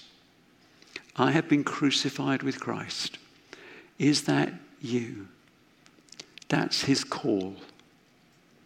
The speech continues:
All four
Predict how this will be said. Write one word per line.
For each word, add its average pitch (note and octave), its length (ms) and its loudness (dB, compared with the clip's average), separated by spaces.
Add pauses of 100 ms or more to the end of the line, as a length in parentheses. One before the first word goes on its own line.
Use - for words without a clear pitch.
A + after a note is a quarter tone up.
(2500)
All C#4+ 240 12
four B2+ 640 8